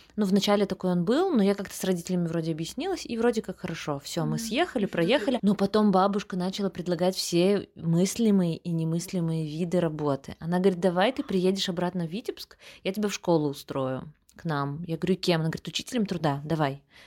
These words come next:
Speaker 1: «Давай, поехали, все, выезжай». <laughs> Другая бабушка говорит: «Все, выезжай, все, что ты там?» А я такая думаю: «Так а что выезжай, я не понимаю? Вы мне там,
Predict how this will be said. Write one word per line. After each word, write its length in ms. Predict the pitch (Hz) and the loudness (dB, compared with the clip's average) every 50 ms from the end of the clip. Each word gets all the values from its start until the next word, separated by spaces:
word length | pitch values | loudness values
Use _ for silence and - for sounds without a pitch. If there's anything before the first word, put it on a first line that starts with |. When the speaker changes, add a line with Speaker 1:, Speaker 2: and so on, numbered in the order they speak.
| - _ - | -20 _ -4
Speaker 1:
«Давай, 260 | 170 165 160 160 147 147 | -4 0 2 2 2 2
поехали, 540 | - 175 156 156 147 - - 165 147 156 | 0 0 2 2 2 0 0 -4 -4 -4
все, 320 | 156 - - 170 156 143 143 | -4 -4 0 2 2 2 2
выезжай». 500 | 156 185 196 190 160 160 143 143 175 - - - 226 | 2 2 2 2 2 2 0 2 2 2 2 2 2
<laughs> 720 | 269 285 - - - 359 403 403 392 - 311 294 247 202 - | 0 0 0 -2 -4 -2 0 0 0 0 -2 -4 -8 -10 -4
Другая 380 | - 190 180 165 185 202 220 | -2 -2 0 2 4 2 4
бабушка 420 | 214 226 214 214 214 - - - 185 | 4 4 2 2 0 -4 -8 -12 -12
говорит: 260 | - 185 202 196 - | -6 -4 -4 -4 -4
«Все, 280 | - - 185 180 185 185 | -6 -4 0 0 0 0
выезжай, 520 | 180 196 196 196 190 160 175 170 196 202 | 2 0 0 0 0 0 0 0 0 0
все, 320 | 196 - - - 165 160 160 | -2 -6 -2 -2 -2 -2 -2
что 180 | - - 180 | -6 -10 -10
ты 120 | 185 - 196 | -10 -10 -10
там?» 300 | - - 156 151 156 - - | -4 -2 -2 -2 -2 -4 -6
А 60 | 185 | -2
я 120 | 180 202 196 | 0 0 0
такая 200 | - - 233 196 | 0 -2 0 2
думаю: 200 | 220 214 214 202 | 4 4 4 2
«Так 160 | 220 208 - 214 | 0 -2 -4 -4
а 40 | |
что 220 | 190 - - 269 269 | -6 -4 -4 -4 -2
выезжай, 400 | 277 285 262 233 - 185 160 156 156 | 0 0 0 0 0 0 0 0 -2
я 60 | 156 | -4
не 100 | 160 165 | -6 -8
понимаю? 460 | 165 - 165 160 151 139 139 139 - _ - - - - - - - | -8 -8 -8 -6 -6 -6 -6 -8 -10 _ -20 -20 -20 -20 -20 -16 -4
Вы 120 | - 233 | -4 -2
мне 320 | 214 196 - 214 214 226 220 | -2 0 2 4 4 4 4
там, 320 | 226 226 220 226 220 - | 2 0 -2 -2 -2 -6